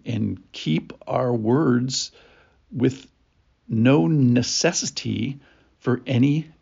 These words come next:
extra. We don't have to, uh, attach anything to our words and their vows or our vows. Let, the s-, scripture says, five thirty-seven, "Let what you say be simply yes or no.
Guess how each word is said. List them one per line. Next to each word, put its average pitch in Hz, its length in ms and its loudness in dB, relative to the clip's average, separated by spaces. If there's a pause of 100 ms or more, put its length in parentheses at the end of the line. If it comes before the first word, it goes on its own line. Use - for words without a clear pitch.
(140)
extra. 139 560 -6
We 135 140 -6
don't 147 140 0
have 151 260 -2
to, 127 260 0 (800)
uh, 101 340 -10 (520)
attach 143 520 -6
anything 143 460 -2
to - 160 -6
our 120 120 0
words 104 520 -4
and 123 100 -8
their 123 100 -2
vows 120 380 -6 (560)
or 123 200 0
our 120 160 0
vows. 117 500 0
Let, 101 300 -4 (600)
the 123 180 -6
s-, - 120 -8 (120)
scripture 135 380 -4
says, 113 500 -2 (120)
five 117 240 -2
thirty-seven, 127 720 -2
"Let - 300 -4
what 139 180 -6
you 156 80 -10
say 104 480 -4 (1000)
be 110 120 -6
simply 98 440 -4
yes 131 380 -6 (480)
or 113 160 0
no. 92 380 0